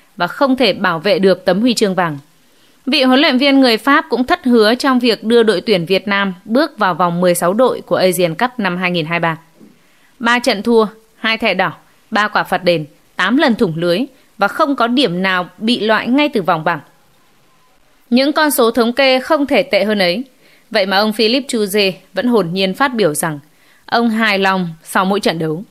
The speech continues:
Đã thế, khi kết thúc vòng bảng, ông còn nói rằng đội tuyển Việt Nam đã rời giải với hình ảnh đẹp. Không hiểu là ông thấy đẹp ở chỗ nào, nhưng cổ động viên chỉ thấy ông đẹp mặt lắm.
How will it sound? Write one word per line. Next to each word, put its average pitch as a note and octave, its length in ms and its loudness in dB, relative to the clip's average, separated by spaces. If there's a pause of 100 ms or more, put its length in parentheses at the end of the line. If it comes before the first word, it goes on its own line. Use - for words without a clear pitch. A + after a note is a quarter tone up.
(640)
Đã C4+ 300 2
thế, C4 280 2
khi C#4+ 180 0
kết E4 220 -2
thúc E4 200 -2
vòng A3+ 180 0
bảng, F#3+ 180 -2 (340)
ông A3+ 220 0
còn G3 180 2
nói F#3+ 220 2
rằng G#3+ 240 0
đội F#3+ 160 4
tuyển F#3 240 0
Việt F#3+ 220 0
Nam G3+ 280 0
đã F#3+ 180 0
rời G#3+ 220 4
giải F3 260 -2 (140)
với F#3+ 140 2
hình A#3 140 2
ảnh D3+ 200 -4
đẹp. D#3 180 -4 (680)
Không D4+ 200 2
hiểu C4 220 4
là G3+ 120 4
ông B3+ 220 2
thấy A#3+ 160 2
đẹp B3 260 0
ở F3 80 2
chỗ E3+ 200 -4
nào, G3+ 260 0 (420)
nhưng B3 140 2
cổ A#3+ 220 0
động F#3+ 200 2
viên A3+ 280 2
chỉ G#3 200 0
thấy F#3+ 200 0
ông G#3+ 300 2 (140)
đẹp F#3 300 -4
mặt F3 220 -4
lắm. E3+ 200 -4